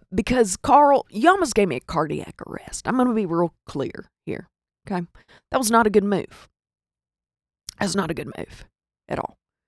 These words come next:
Um, date ended quickly after that. He had to pop his teeth back in, and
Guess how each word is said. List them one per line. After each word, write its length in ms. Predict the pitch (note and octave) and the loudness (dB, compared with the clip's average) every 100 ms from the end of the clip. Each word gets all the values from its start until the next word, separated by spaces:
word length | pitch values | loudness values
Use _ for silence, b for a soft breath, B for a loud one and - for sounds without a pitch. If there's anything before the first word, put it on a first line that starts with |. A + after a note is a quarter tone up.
| _ _ _ _ _ _ _ _ _ _ | _ _ _ _ _ _ _ _ _ _
Um, 600 | F#3+ F#3 F#3 F3 F3 E3 | 2 4 4 2 0 4
date 240 | D#3+ C#4 B3+ | 8 8 8
ended 260 | A#3+ F#3 | 4 0
quickly 380 | - A#3+ - G3 | 2 2 4 4
after 260 | F#3 - D#3+ | 4 4 4
that. 280 | E3 G#3+ - - _ _ _ _ _ _ _ _ _ - | 4 2 -4 -20 _ _ _ _ _ _ _ _ _ -6
He 100 | F3 | -4
had 100 | E3 | -2
to 60 | |
pop 240 | - E3+ - | 0 0 -2
his 120 | - | -6
teeth 240 | F#3+ F3+ | -4 -4
back 240 | E3 E3 D#3+ | -4 -6 -6
in, 180 | E3+ | -4
and 280 | D3 D#3 E3 | -4 -6 -12